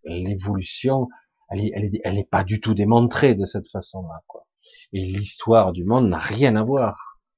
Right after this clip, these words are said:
avec ça. Euh, la modification, la création du,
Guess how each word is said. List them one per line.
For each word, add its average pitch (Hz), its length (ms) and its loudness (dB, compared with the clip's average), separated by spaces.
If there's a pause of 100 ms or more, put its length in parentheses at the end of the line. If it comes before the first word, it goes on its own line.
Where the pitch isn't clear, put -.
(240)
avec 90 200 -10
ça. - 300 -6 (920)
Euh, 67 340 -12
la 90 100 -10
modification, 107 920 -4
la 90 140 -4
création 101 460 -6
du, 87 380 -8